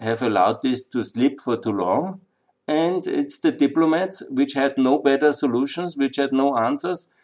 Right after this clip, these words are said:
And when you look at the history of the modern Middle East in the last, uh, years since the end of the Cold War,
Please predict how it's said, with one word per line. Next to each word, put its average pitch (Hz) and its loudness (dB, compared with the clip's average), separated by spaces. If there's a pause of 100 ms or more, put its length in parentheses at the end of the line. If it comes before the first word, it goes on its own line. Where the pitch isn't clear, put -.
(220)
And 131 0
when 143 6
you 143 6
look 151 2
at 151 0
the 147 2
history 147 2
of 143 2
the 147 2
modern 139 4
Middle 139 2
East 151 2
in 135 2
the 127 0
last, 131 0
uh, 143 4
years 135 2
since 139 0
the 127 -4
end 131 0
of 143 -2
the 151 -4
Cold 143 0
War, 180 2